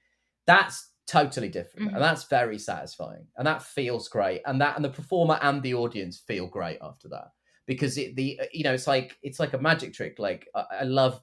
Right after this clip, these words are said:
Speaker 1: when a magician does a trick at the end, I feel like I loved being tricked in that moment.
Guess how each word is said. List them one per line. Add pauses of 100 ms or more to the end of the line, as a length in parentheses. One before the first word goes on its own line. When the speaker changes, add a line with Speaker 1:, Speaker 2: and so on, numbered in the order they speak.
(140)
Speaker 1:
when
a
magician
does
a
trick
at
the
end,
I
feel
like
I
loved (120)
being
tricked
in
that
moment.